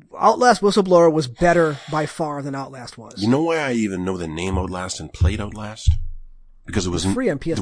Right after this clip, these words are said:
Speaker 1: S Plus.
Speaker 2: fucking nothing else to play at the time.
Speaker 1: Yeah.
Speaker 2: Yeah.
Speaker 1: Outlast two, eh, it was interesting. It's like, what if all these people, what if all the crazy people were right?
Speaker 2: Hmm.
Speaker 1: That's how it ends. They were right.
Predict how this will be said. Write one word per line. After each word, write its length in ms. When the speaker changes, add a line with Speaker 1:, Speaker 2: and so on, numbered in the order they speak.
Speaker 1:
S 60
Plus. 100
Speaker 2:
fucking 320
nothing 300
else 200
to 80
play 200
at 80
the 80
time. 280
Speaker 1:
Yeah. 220
Speaker 2:
Yeah. 80
Speaker 1:
Outlast 540
two, 800
eh, 400
it 20
was 180
interesting. 600
It's 140
like, 160
what 120
if 120
all 120
these 120
people, 240
what 160
if 120
all 140
the 80
crazy 340
people 400
were 160
right? 380
Speaker 2:
Hmm. 200
Speaker 1:
That's 180
how 100
it 60
ends. 360
They 100
were 160
right. 340